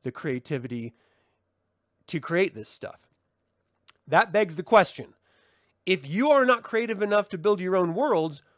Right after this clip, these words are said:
why are you the dungeon master? <laughs> And that's a fair question. You should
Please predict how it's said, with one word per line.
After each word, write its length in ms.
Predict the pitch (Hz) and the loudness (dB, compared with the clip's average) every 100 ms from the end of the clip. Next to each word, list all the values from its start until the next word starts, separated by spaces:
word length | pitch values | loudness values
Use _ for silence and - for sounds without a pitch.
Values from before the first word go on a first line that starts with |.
| _ - | _ -20
why 360 | 98 120 220 | -8 -2 0
are 100 | 311 | 0
you 160 | 240 233 | 0 0
the 120 | 175 | 2
dungeon 300 | 175 214 160 | 4 4 0
master? 380 | 107 85 - - | -6 -10 -20 -20
<laughs> 40 | - - - - - _ _ - - - | -20 -20 -20 -20 -20 _ _ -20 -20 -14
And 100 | 147 - | -10 -4
that's 260 | 262 269 | -4 -2
a 80 | 285 | -6
fair 380 | - 214 233 233 | -6 -4 -2 -4
question. 600 | - 226 269 - 110 92 214 - - - _ _ | -4 -6 -6 -8 -18 -14 -16 -16 -20 -20 _ _
You 260 | 123 180 240 | -8 -2 -2
should 600 | - 311 302 254 233 | -2 0 6 6 4